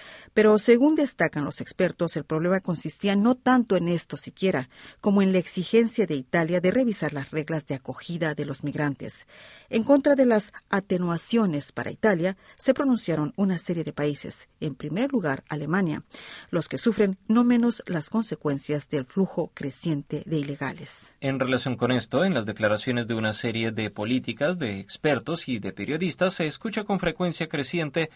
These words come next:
Speaker 2: el juicio de Europa como fortaleza. Y es que, habiendo entornado en sus días las puertas a los migrantes,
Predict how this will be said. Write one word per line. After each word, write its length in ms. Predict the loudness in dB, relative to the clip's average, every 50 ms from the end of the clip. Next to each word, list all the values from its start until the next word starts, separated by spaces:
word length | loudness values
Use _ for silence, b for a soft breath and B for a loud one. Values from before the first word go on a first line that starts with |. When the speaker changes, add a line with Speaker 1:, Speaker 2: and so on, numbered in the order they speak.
| B B B B B B
Speaker 2:
el 160 | -2 -2 -2
juicio 500 | -2 -4 -4 -4 -4 -2 -2 0 0 0
de 180 | 0 0 0 0 0
Europa 540 | 0 0 0 0 0 0 0 0 0 -2 0
como 300 | 0 0 0 0 0 -2
fortaleza. 680 | -2 -2 -4 -2 0 0 2 2 0 -2 -2 -6 -8 -8 -12 b b b b b b b b b b b -4
Y 120 | -2 -2
es 100 | 0 0
que, 180 | 0 -2 0 2
habiendo 680 | 2 2 2 2 0 -2 -2 0 0 0 0 0 -2 -2
entornado 760 | -2 -2 -2 -2 0 0 0 0 2 2 2 2 2 0 -2 -4
en 80 | -4
sus 240 | -6 -6 -8 -8 -4
días 260 | -2 0 0 0 0
las 160 | -2 -4 -2
puertas 480 | -2 -2 -2 0 0 0 0 0 0 -2
a 60 | -4
los 320 | -4 -2 -4 -4 -6 -6 -6
migrantes, 680 | -6 -2 2 2 2 2 0 -2 -4 -4 -6 -8